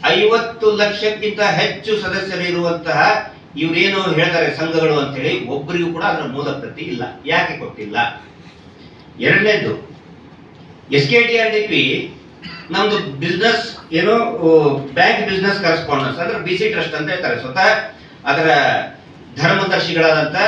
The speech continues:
ಶ್ರೀಯುತ ವೀರೇಂದ್ರ ಹೆಗಡೆ ಅವರೇ ಹೇಳಿದ್ದಾರೆ, ಸುಮಾರು ಸರಿ ಹೇಳಿದ್ದಾರೆ, "ನಮ್ದು ಬಿ ಸಿ ಏಜೆಂಟ್,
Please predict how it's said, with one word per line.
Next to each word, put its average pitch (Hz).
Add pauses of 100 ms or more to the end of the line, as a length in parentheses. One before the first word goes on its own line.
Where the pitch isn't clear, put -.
(240)
ಶ್ರೀಯುತ 160
ವೀರೇಂದ್ರ 160
ಹೆಗಡೆ 139
ಅವರೇ 120
ಹೇಳಿದ್ದಾರೆ, 131
ಸುಮಾರು 139
ಸರಿ 117
ಹೇಳಿದ್ದಾರೆ, -
"ನಮ್ದು 127
ಬಿ 160
ಸಿ -
ಏಜೆಂಟ್, -